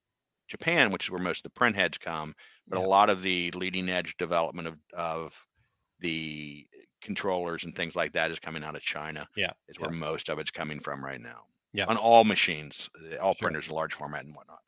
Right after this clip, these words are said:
Speaker 2: Yeah, exactly. Okay. Uh, and then one last one here for you, Don. Uh, Tanya said she may have missed it because she had to walk away, but is training on site as well as the install? How does that, uh
Speaker 1: So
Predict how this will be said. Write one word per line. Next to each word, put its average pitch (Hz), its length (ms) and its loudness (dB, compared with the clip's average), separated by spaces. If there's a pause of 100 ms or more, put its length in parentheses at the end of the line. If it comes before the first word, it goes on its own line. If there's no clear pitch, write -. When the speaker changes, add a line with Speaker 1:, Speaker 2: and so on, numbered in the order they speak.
(160)
Speaker 2:
Yeah, 98 200 -2 (160)
exactly. 87 480 -12 (280)
Okay. 165 220 6 (260)
Uh, 123 240 10
and 117 120 8
then 120 340 0
one 143 180 6
last 135 240 4
one 135 140 6
here 120 120 2
for 120 220 2
you, 117 140 2
Don. 117 400 0
Uh, 107 280 0 (480)
Tanya 110 260 4
said 107 200 -2
she 123 100 -6
may 110 80 -2
have 104 100 -2
missed 110 220 -2
it 107 40 -2
because 98 220 -4
she - 60 -4
had 104 60 -2
to 95 40 -2
walk 98 200 0
away, 110 100 4
but 107 160 2
is 110 260 0
training 127 540 -2 (240)
on 123 220 2
site 135 460 0 (100)
as 107 180 -4
well 107 260 2
as 120 120 -6
the 131 140 -6
install? 135 520 -4 (200)
How 107 120 -4
does 95 160 -12
that, 95 200 -6 (200)
uh 92 140 -10 (180)
Speaker 1:
So 107 920 8